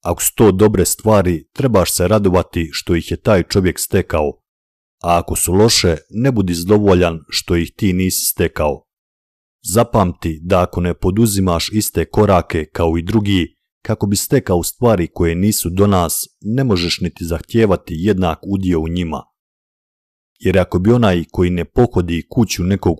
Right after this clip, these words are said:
uglednika mogao imati jednako kao i onaj koji je pohodi, onaj koji nije u pratnji kao i onaj koji jest, onaj koji hvali kao i onaj koji ne hvali.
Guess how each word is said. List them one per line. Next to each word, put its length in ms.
uglednika 720
mogao 460
imati 340
jednako 560
kao 360
i 80
onaj 340
koji 240
je 220
pohodi, 560
onaj 260
koji 240
nije 220
u 80
pratnji 600
kao 280
i 80
onaj 380
koji 260
jest, 400
onaj 320
koji 340
hvali 500
kao 280
i 40
onaj 360
koji 240
ne 140
hvali. 480